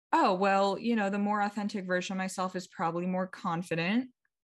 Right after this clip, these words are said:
So they're going to talk this way. They're gonna talk with this tone." And I think just imagining that can help you in finding the new community.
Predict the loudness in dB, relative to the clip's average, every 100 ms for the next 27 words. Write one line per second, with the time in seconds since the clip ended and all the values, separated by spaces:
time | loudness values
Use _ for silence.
0 | _ _ -8 0 2 2 2 0 -2 -4
1 | -6 -10 -10 -2 0 0 -4 _ -2 -2
2 | -8 -6 0 0 2 0 0 -2 -2 -4
3 | -4 -6 -6 -10 -4 -2 -2 -6 -10 -14
4 | -20 -20 -8 -2 0 0 -2 -4 -6 -10
5 | -6 -4 -4 -6 -4 0 0 -2 -12 -20
6 | -10 -2 -2 0 0 2 2 0 -2 -2
7 | 0 2 0 -2 -8 -4 -2 -2 -4 -2
8 | -2 -2 -4 -10 _ _ _ _ -6 -4
9 | -2 -4 -6 -8 -2 0 0 -2 -4 -10
10 | _ _ _ _ -14 -2 0 0 -2 -4
11 | -6 -6 -10 -10 -10